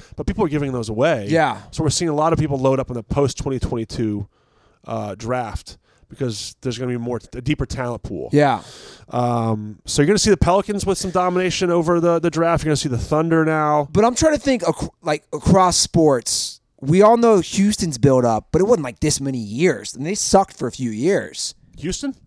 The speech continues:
Speaker 2: The Astros. I'm saying,
Speaker 1: Oh, yeah,
Speaker 2: I,
Speaker 1: yeah,
Speaker 2: I'm trying
Speaker 1: yeah.
Speaker 2: to cross over
Speaker 1: Yeah, yeah,
Speaker 2: sports as
Speaker 1: yeah.
Speaker 2: far as, you know, they're on the cover of Sports Illustrated, which was wild that they were actually,
Speaker 1: Yeah.
Speaker 2: they were wrong by a year. Like, they, they, they came to fruition a year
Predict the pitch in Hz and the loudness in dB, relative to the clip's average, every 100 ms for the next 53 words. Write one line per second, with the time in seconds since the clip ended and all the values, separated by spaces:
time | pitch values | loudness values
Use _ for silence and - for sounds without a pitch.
0 | - 143 151 135 - 80 - 165 196 170 | -4 0 0 -2 -6 -10 -8 -4 -2 0
1 | 156 160 165 151 147 139 214 180 180 160 | 0 0 2 2 2 2 2 2 0 2
2 | 175 156 139 139 143 139 127 151 139 - | 0 -2 -2 -2 -2 -2 -4 -2 -2 -6
3 | - - - - - _ _ _ 175 156 | -18 -20 -20 -20 -20 _ _ _ 0 2
4 | 143 147 165 165 160 151 - 156 160 147 | 2 0 2 2 0 -2 -2 2 2 0
5 | 135 - 156 147 - 143 127 - 131 123 | -4 -2 -2 0 0 0 -2 -2 -2 0
6 | 117 107 - _ _ _ _ - 139 - | -2 -4 -12 _ _ _ _ -6 -4 -2
7 | 123 117 143 147 151 151 135 117 117 - | -4 -4 -4 -2 0 0 -2 -4 -8 -6
8 | 131 123 123 127 123 117 110 - _ _ | -4 -2 -2 -4 -6 -6 -8 -12 _ _
9 | _ _ _ _ - 156 127 139 165 156 | _ _ _ _ -2 -2 0 0 0 -2
10 | 143 127 131 175 143 - 170 175 185 196 | -4 -4 -4 -4 -4 -4 -4 -2 -2 -4
11 | - - 170 160 165 160 147 - 151 165 | -6 -2 0 0 -2 -4 -6 -6 -4 -4
12 | 131 120 120 151 | -6 -10 -8 -8